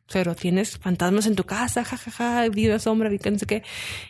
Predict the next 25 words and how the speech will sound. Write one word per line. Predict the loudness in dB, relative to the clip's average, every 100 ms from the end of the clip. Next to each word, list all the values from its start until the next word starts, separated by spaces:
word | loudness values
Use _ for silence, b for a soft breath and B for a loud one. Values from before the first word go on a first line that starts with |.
| B
Y | 4 6
al | 6 4
siguiente | 4 2 2 -2
día, | 0 2 4 2 2
no | 2
ten-, | 4 6 6
no | 6
había, | 6 6
la | 4 2
casa | 2 0
no |
tenía | 2 0
cortinas, | 0 0 2 2 2
entonces | 0 0 -4 -6 -4
se | 0 2
veía | 2 -2
toda | -2 -2 -2
la | -2
casa, | -4 -4 -2
¿no? | -2
Entonces | 0 2 2 4
dijo | 2 2 2
mi | 4 2
suegro, | 2 2 2
dice, | 0